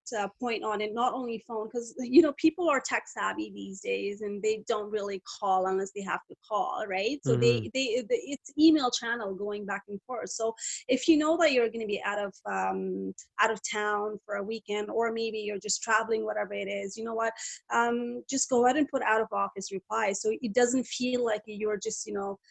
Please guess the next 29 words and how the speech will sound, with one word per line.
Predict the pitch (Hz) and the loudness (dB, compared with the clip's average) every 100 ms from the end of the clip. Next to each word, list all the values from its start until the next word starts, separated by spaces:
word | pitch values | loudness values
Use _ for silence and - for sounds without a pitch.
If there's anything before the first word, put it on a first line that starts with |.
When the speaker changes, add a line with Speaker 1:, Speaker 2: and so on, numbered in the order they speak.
| _ - | _ -8
Speaker 1:
uh, | 202 - | -6 6
putting | 262 240 | 6 6
them | 214 202 | 2 0
in | 196 | 0
limbo, | 214 202 175 | -2 -2 -4
right? | 180 185 220 240 | -2 2 2 2
So | 233 | 2
the | 247 | 2
expectation | 254 - 311 - 277 269 | 0 0 -2 -2 0 2
goes | 226 208 190 | 2 0 -2
both | 202 190 _ | -4 -4 _
way. | 214 190 190 | -2 -2 -4
We, | 208 254 240 | -4 -4 -2
I | 247 | -2
know | 240 | 0
as | 233 240 | 0 0
much | 277 269 | 0 0
as | 277 254 | -4 -4
we | 233 | -4
say | 226 226 226 220 | -2 2 4 2
recruiters | 220 - 226 226 208 | 0 -2 2 4 2
do | 202 | -2
not | 220 214 | -4 -2
reply | 220 - 208 208 | -2 0 -2 -2
back | 196 196 | -6 -8
and | - | -8
everything, | 208 214 - 220 | -8 -8 -10 -6
the | 220 | -4
expectation | 233 - 277 226 226 220 | -6 -10 -4 -2 -2 -2